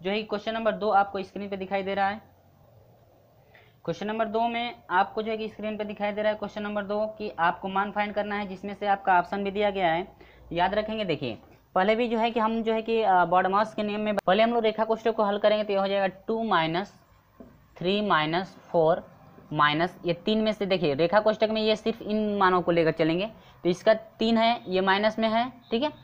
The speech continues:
तो घटेगा, तीन में से दो घटेगा, ये नहीं कि इसका भी चुन लेंगे, आप तीन में से दो घटाएंगे तो एक हो जाएगा। तो ये आपका हो जाएगा दो माइनस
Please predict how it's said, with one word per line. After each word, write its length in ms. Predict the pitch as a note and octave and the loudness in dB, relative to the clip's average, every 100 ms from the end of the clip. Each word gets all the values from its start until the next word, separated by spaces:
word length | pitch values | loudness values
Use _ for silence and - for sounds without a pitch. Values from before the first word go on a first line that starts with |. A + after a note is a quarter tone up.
| - - | -16 -8
तो 60 | |
घटेगा, 380 | B2+ E3+ F#3+ D3 | 0 2 4 4
तीन 300 | C#3 - A3 | 2 0 2
में 100 | A3+ | 0
से 120 | A3 | 0
दो 160 | F#3+ F#3 | 0 2
घटेगा, 260 | E3 D#3 E3 | 2 2 2
ये 100 | G#3+ | 2
नहीं 160 | A#3 | 2
कि 80 | A3 | 0
इसका 220 | A3 G#3+ | 2 4
भी 100 | F#3+ | 4
चुन 140 | F3+ F3 | 4 4
लेंगे, 300 | D#3+ E3+ G3+ | 4 2 2
आप 260 | E3+ - - | 0 -2 -6
तीन 100 | G3 | -4
में 120 | G3+ | -4
से 100 | F#3+ | -2
दो 140 | G3 | 0
घटाएंगे 320 | F#3+ F#3+ G3 | 0 0 -2
तो 100 | F#3 | -2
एक 160 | D#3+ E3 | -4 -2
हो 80 | E3 | 2
जाएगा। 360 | D#3+ D#3 F3 - - - _ _ _ _ _ _ _ | 4 4 2 -4 -14 -20 _ _ _ _ _ _ _
तो 360 | - - - D#3+ | -20 -20 -12 -2
ये 100 | F#3 | 2
आपका 240 | F#3 F#3 | 2 2
हो 60 | F3+ | 2
जाएगा 180 | F3+ F3 | 2 0
दो 260 | D3+ F3 | 0 0
माइनस 520 | F#3 D3+ C3+ D#3 F#3 | 2 2 2 -4 -8